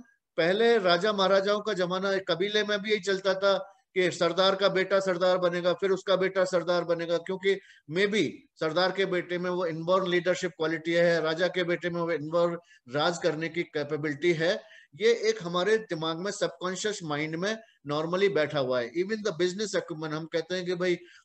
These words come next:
न-, सर-, स-, सर्विस क्लास के बच्चों को जब बिजनेस करना होता है तो, अ, they feel कि नहीं, बिजनेस तो ब-, बचपन से ही आता है। This is a feeling, और ये एकदम कोई गलत नहीं है। This is not,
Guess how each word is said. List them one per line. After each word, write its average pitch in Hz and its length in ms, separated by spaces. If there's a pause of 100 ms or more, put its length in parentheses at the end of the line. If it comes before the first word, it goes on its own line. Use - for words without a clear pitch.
न-, 147 440
सर-, 143 360
स-, 139 440
सर्विस 147 300
क्लास 156 420
के 170 60
बच्चों 151 340
को 160 100
जब 156 160
बिजनेस 147 320
करना 143 260
होता 143 300
है 196 80 (480)
तो, 214 140
अ, 175 140 (520)
they 190 120
feel 185 340
कि 180 80
नहीं, 175 200
बिजनेस 151 480
तो 170 120
ब-, 135 300
बचपन 151 340
से 156 120
ही 165 60
आता 127 340
है। 196 220 (360)
This 220 160
is 254 100
a 247 60
feeling, 196 380
और 180 140
ये 233 240
एकदम 175 340
कोई 240 220
गलत 165 360
नहीं 240 160
है। 117 200
This 151 240
is 190 160
not, 226 100